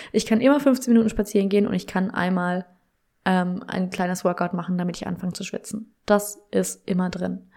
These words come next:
Und das ist für mich ganz wichtig, das möchte ich dir unbedingt mitgeben. Wenn du dich dazu entscheidest, seventy-seven Aligned auch zu machen, mit deinen eigenen Regeln, mit deinen eigenen Challenges, die du gerade hast, dann bitte, bitte, bitte plane so, dass du auf jeden Fall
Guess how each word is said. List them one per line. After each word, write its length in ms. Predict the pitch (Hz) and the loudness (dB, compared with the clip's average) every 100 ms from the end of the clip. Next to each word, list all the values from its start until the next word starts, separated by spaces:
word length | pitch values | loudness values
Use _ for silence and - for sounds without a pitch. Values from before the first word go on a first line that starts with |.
| - - - - - | -20 -20 -20 -12 0
Und 240 | 202 196 | 4 4
das 120 | 214 | 4
ist 120 | 226 | 2
für 160 | 220 202 | 4 4
mich 300 | 196 214 214 | 6 6 4
ganz 220 | 196 190 | 2 2
wichtig, 220 | 196 190 | 0 -2
das 60 | 185 | -2
möchte 180 | 185 185 | -2 -4
ich 60 | |
dir 100 | - | 0
unbedingt 320 | 214 220 220 202 | 6 8 8 4
mitgeben. 360 | 185 - 175 | 0 -2 -2
Wenn 120 | 180 | 0
du 40 | 208 | 0
dich 100 | 220 | -2
dazu 220 | 208 - | -2 -2
entscheidest, 480 | 196 - 185 190 - | -2 0 0 0 -2
seventy-seven 540 | 185 196 190 185 180 | -2 0 -2 -2 -2
Aligned 360 | 180 175 170 - | -2 -2 -4 -2
auch 240 | - - | 4 4
zu 140 | - 196 | 4 -2
machen, 260 | 180 196 | 0 -2
mit 160 | 185 180 | -4 -2
deinen 200 | 175 180 | -4 -4
eigenen 320 | - 233 233 | -2 2 4
Regeln, 320 | 196 190 185 180 | 4 4 2 0
mit 120 | 175 | -4
deinen 140 | 170 | -6
eigenen 500 | - 196 202 196 196 - _ _ _ _ - - | -4 0 0 0 -4 -8 _ _ _ _ -16 0
Challenges, 460 | - 226 226 233 233 | 8 8 8 4 4
die 100 | 226 | 6
du 100 | 214 | 6
gerade 300 | 214 214 226 | 6 6 6
hast, 240 | 254 254 - - - - - | 4 0 -12 -14 -14 -12 0
dann 340 | 208 220 220 - | 4 4 4 2
bitte, 300 | 240 254 269 | 4 4 4
bitte, 340 | 262 226 220 214 | 4 4 4 2
bitte 500 | - 202 202 220 220 | 6 6 6 4 4
plane 500 | - 190 180 208 226 | 4 4 6 6 4
so, 220 | 190 196 | 4 4
dass 220 | 202 196 | 2 2
du 140 | 190 | -2
auf 200 | - 185 | 0 0
jeden 340 | 196 190 214 254 | 0 4 4 4
Fall 480 | - 185 190 226 | 4 4 4 2